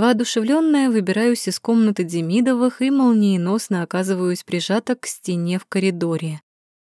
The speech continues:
Даже испугаться не успеваю. Спину царапает специальная штукатурка с неровностями. Я часто использую такую в своих проектах. Она довольно износостойкая и при этом смотрится достойно. Черт, о чем я вообще?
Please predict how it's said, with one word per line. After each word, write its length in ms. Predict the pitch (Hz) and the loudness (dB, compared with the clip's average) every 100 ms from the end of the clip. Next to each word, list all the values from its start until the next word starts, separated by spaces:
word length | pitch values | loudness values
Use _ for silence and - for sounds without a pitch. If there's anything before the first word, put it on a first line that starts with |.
| _ - | _ -6
Даже 280 | 180 170 | -4 -2
испугаться 580 | 190 - 214 233 214 - | -4 -2 0 0 0 -4
не 120 | 165 | -4
успеваю. 720 | 165 160 - 165 165 165 165 160 _ _ _ _ _ | -6 -8 -8 -6 -4 -4 -6 -8 _ _ _ _ _
Спину 460 | - - 214 208 | -8 0 2 2
царапает 600 | - 180 185 196 180 175 | 0 -2 -2 0 -2 -2
специальная 640 | - 185 - 196 208 202 185 | -6 -8 -2 2 2 2 0
штукатурка 600 | - 190 180 196 196 196 | -4 -6 -4 -4 -2 -4
с 120 | - | 0
неровностями. 920 | 208 208 170 165 165 - 180 170 170 _ _ _ _ - | 2 2 0 -4 -6 -6 -4 -4 -6 _ _ _ _ -2
Я 140 | 233 | -2
часто 400 | - 254 - 190 | 0 -2 0 -2
использую 540 | 175 - 190 175 180 | -2 -4 -4 -2 -4
такую 380 | 175 180 190 185 | -4 -4 -2 -2
в 60 | 175 | -2
своих 320 | 185 180 175 | -4 -4 -4
проектах. 680 | - 190 185 - 185 180 - _ _ _ | -4 -2 -2 -4 -8 -8 -12 _ _ _
Она 240 | 202 233 277 | 2 4 4
довольно 520 | 226 208 247 208 196 | 4 4 4 4 4
износостойкая 1120 | 185 220 226 208 - 254 254 233 175 165 170 165 | 2 0 0 -2 -2 0 0 0 -4 -4 -4 -4
и 120 | 180 | -4
при 160 | 185 | -2
этом 240 | 185 196 175 | -2 -2 -4
смотрится 540 | - 190 190 190 - | -2 -2 -2 -4 -2
достойно. 680 | 202 208 - 165 165 170 170 _ _ _ _ _ _ _ | -4 -4 -4 -4 -2 -4 -6 _ _ _ _ _ _ _
Черт, 400 | - - 160 - | -8 -6 -6 -6
о 40 | |
чем 280 | 190 - 220 | -4 0 0
я 160 | 190 180 | 0 0
вообще? 580 | 185 190 - 202 175 | -2 -4 -6 -4 -4